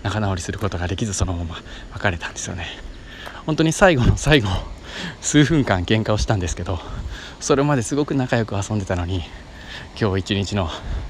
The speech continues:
感想は、今日の公演の感想はってなるとですね、いや、もう最悪な一日だったっていう風になるんですよね。そういうことって本当あるよなと思ってて、つまり、その日の事実、体験っていうのは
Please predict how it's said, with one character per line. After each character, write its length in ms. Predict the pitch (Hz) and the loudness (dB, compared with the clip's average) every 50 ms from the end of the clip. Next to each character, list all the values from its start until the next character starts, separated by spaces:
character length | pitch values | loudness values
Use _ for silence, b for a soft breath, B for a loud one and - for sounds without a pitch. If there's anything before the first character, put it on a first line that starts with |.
| - B B B B B | -12 B B B B B
感 180 | - - 107 98 | -2 0 0 2
想 180 | - 117 117 | 4 4 4
は、 120 | 117 143 143 - - - - - | 4 4 2 0 -8 -14 -4 0
今 100 | - 120 | 2 2
日 40 | 104 92 | 2 2
の 40 | |
公 200 | - - 110 98 | 2 2 2 2
演 80 | - 110 | 2 0
の 60 | 98 | -2
感 200 | - - 107 110 | -2 -4 -4 -4
想 200 | 104 - 120 117 | -2 0 0 2
は 100 | 120 123 | 2 2
っ 20 | 120 | 0
て 160 | - - 95 | -2 -4 -2
な 100 | 98 101 | 0 0
る 80 | 95 | 0
と 80 | - 92 | -2 -4
で 100 | 90 87 | -4 -4
す 80 | - - | -4 -6
ね、 180 | - 92 87 80 B B B B B B B B B B B B | -6 -6 -6 -6 B B B B B B B B B B B B
い 60 | - 110 | 2 4
や、 180 | 101 95 98 | 4 4 4
も 200 | 92 92 90 90 | 2 0 -2 -2
う 20 | 87 | 0
最 260 | - 107 104 101 101 | 2 2 4 4 2
悪 160 | 92 - 110 | 2 0 0
な 120 | 98 92 | 0 0
一 180 | 98 92 - 95 | -2 -2 -2 -4
日 200 | 95 90 - 95 | -4 -4 -4 -6
だ 80 | 92 90 | -6 -6
っ 40 | |
た 300 | - - - 90 87 85 | -6 -4 -2 -2 0 -2
っ 40 | 85 | -4
て 180 | - - - 90 - - - - B B B B B B B B B - 127 | -6 -6 -4 -4 -4 -4 -6 -10 B B B B B B B B B 2 2
い 60 | 120 | 2
う 40 | 117 | 4
風 120 | 117 120 | 4 2
に 80 | 110 107 | 2 2
な 100 | 104 104 | 2 2
る 80 | 95 | 0
ん 40 | 90 | -2
で 60 | 85 | -4
す 40 | - | -6
よ 60 | 90 | -6
ね。 180 | 80 87 85 B B B B B B B - - - B B B B B B B B B - 110 | -6 -6 -6 B B B B B B B -18 -18 -18 B B B B B B B B B -6 -2
そ 120 | - - | 2 2
う 20 | 165 | 4
い 20 | |
う 20 | |
こ 100 | 165 185 | 4 4
と 60 | 170 165 | 2 4
っ 40 | |
て 100 | 123 - | 2 2
本 120 | 107 113 110 | 0 2 2
当 120 | - - | 2 2
あ 60 | 127 | 2
る 80 | 131 117 | 4 4
よ 100 | 104 101 | 2 2
な 160 | 98 95 90 | 2 2 2
と 80 | - 90 | 0 0
思 100 | 92 92 | 0 0
っ 40 | - | -2
て 100 | - - | -2 -4
て、 140 | - 87 80 - - - B B B B B B B B B - | -2 -2 -2 -4 -8 -12 B B B B B B B B B -4
つ 120 | - 170 | 0 4
ま 120 | 165 143 | 4 4
り、 160 | 113 113 110 92 B B B B B - B B B B B B B B - | 4 2 0 0 B B B B B -10 B B B B B B B B -8
そ 120 | 98 - 123 | -2 2 2
の 100 | 131 135 | 2 4
日 120 | 131 160 | 4 2
の 120 | 107 95 | 0 0
事 160 | 90 - 135 127 | 0 0 0 0
実、 300 | 104 - - 87 85 - - - | 0 -2 -6 -8 -10 -8 -6 2
体 180 | - 127 135 - | 2 2 2 4
験 160 | 143 139 135 | 0 -2 0
っ 20 | |
て 100 | - - | 2 2
い 40 | 147 | 4
う 60 | 139 | 4
の 120 | 120 101 90 | 4 2 2
は 100 | 87 | 0